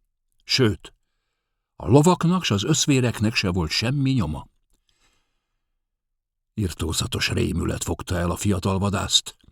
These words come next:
Érteni kezdte, hogy valami szörnyű szerencsétlenség történt,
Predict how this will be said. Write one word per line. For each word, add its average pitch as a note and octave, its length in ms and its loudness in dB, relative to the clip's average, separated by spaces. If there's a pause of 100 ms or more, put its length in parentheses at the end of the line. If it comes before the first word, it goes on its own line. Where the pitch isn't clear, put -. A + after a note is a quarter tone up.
(800)
Érteni A#2 560 2
kezdte, - 480 0
hogy A2 220 2
valami A#2 320 2
szörnyű F2 560 0
szerencsétlenség F2 920 0
történt, A#2+ 560 2